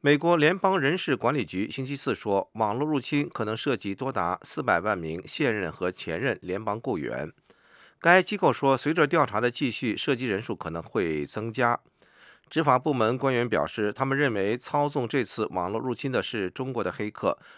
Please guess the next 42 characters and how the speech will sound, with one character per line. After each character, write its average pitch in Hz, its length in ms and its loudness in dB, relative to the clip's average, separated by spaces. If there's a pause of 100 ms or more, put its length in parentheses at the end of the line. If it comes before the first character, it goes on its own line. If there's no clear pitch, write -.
(140)
而 160 180 6
这 196 120 -4
些 190 100 2
黑 202 180 2
客 170 220 4
可 - 140 -6
能 127 120 0
与 117 320 0
中 165 220 -2
国 117 180 0
政 135 220 -2
府 95 220 -6
有 69 160 -4
关 107 260 -2
联。 71 260 -6 (540)
据 185 140 2
信， 175 200 4 (120)
这 180 160 6
次 151 320 4
网 123 200 4
络 156 80 2
入 165 160 4
侵 156 240 0
是 143 240 0
几 117 140 -6
年 131 180 0
来 107 220 4
最 135 240 0
大 110 180 2
规 123 140 -4
模 101 160 -2
的 101 100 2
窃 117 240 0
取 95 300 -2
美 90 160 -2
国 98 220 0
联 113 260 -2
邦 127 220 0
雇 120 160 -4
员 87 180 -2
信 110 180 -8
息。 143 300 0